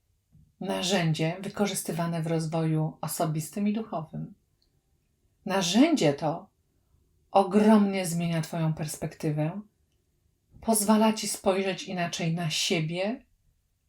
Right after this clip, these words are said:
na bliskich i na otaczający cię świat. Musisz spełnić jeden warunek. Należy go użyć. Ja nazywam się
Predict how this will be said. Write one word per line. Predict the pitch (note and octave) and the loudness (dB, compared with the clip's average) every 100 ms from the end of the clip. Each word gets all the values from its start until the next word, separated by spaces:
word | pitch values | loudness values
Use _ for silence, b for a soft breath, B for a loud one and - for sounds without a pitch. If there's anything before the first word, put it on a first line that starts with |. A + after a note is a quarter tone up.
| _ | _
na | G3 F#3 | -6 -4
bliskich | F#3+ A#3 B3+ - - - - - - G#3+ | 2 2 2 -2 -8 -14 -16 -20 -12 -4
i | G3+ | 0
na | G3 | 2
otaczający | G#3 G#3 G#3 - F#3+ E3+ E3+ D#3+ | 2 0 -2 0 0 0 -2 -4
cię | E3 D#3+ | -2 -2
świat. | - D#3+ D3 - _ _ _ _ _ _ _ _ _ _ _ _ _ _ - _ _ _ _ _ | -2 -4 -4 -6 _ _ _ _ _ _ _ _ _ _ _ _ _ _ -20 _ _ _ _ _
Musisz | A#3 A3+ G#3+ | 0 0 0
spełnić | - - G#3+ G3 F#3+ F3 F3 | -2 4 4 6 0 -4 -4
jeden | E3+ F3 E3 D#3+ D#3 | 0 0 2 2 2
warunek. | D#3 D#3 D3+ B2+ - _ _ _ _ _ _ _ - | 0 0 -4 -6 -12 _ _ _ _ _ _ _ 4
Należy | A#3 F#3+ D#3+ E3+ | 6 6 4 0
go | F3 - - | -6 -10 -6
użyć. | G3 - - - - - - - - - _ _ _ _ _ _ - _ _ _ _ - - - _ _ _ _ _ _ | -6 -6 -10 -12 -20 -20 -20 -18 -18 -20 _ _ _ _ _ _ -20 _ _ _ _ -20 -20 -20 _ _ _ _ _ _
Ja | F#3 G3 F#3+ A3+ - _ - | -2 0 0 -2 -4 _ -6
nazywam | F#3+ E3+ F3+ E3 | -2 -2 -2 -2
się | - | -6